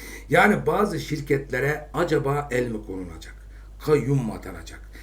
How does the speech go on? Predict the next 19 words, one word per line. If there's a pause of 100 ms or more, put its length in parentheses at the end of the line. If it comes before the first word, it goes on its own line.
(100)
Yarın
ne
olacağı
belli
olmayan (320)
bir
duruma
geldik. (380)
Lütfen, (260)
üst
tarafa
sesleniyoruz. (280)
Lütfen, (540)
lütfen
ama
lütfen (260)
manipülasyon,
spekülasyon
yapanlara